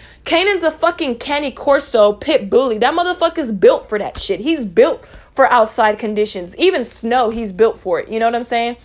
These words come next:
So they're complaining, talking about, "It's cold, it's cold, it's cold, it's cold, it's cold, it's cold, it's cold."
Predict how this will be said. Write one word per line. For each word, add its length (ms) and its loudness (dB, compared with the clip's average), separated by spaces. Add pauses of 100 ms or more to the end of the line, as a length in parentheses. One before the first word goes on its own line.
(500)
So 220 4
they're 160 0
complaining, 540 -2
talking 180 -2
about, 180 2
"It's 120 -2
cold, 260 2
it's 80 -2
cold, 220 0
it's 80 -6
cold, 200 0
it's 80 -10
cold, 180 -2
it's 100 -8
cold, 180 0
it's 80 -12
cold, 160 -2
it's 100 -10
cold." 200 -4